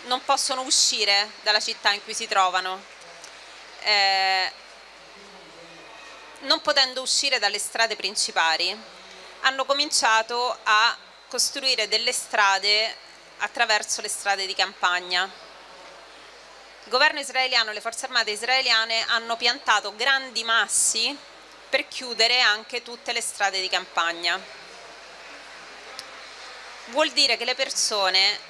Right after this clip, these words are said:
sono destinate a un immobilismo,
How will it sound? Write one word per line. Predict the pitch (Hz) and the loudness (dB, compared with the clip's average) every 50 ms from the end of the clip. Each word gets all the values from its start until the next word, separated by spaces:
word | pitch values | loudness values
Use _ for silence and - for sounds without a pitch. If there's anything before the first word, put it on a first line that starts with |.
| - - | -6 -2
sono | - - - 262 233 220 214 208 208 208 - - 214 202 | 0 2 4 4 4 2 0 -2 -6 -8 -8 -10 -4 -2
destinate | 285 294 - - - - 269 262 277 285 294 302 294 285 285 285 - - | -2 0 0 -2 -2 -2 0 2 4 2 2 2 2 2 2 2 2 0
a | - 220 | -2 -2
un | 226 240 240 | -2 -2 -4
immobilismo, | 254 254 254 254 262 247 214 254 254 233 214 175 170 - - 190 180 180 | -6 -4 -2 -2 -4 -2 -2 -4 -2 -2 -2 -2 -4 -4 -4 -4 -6 -6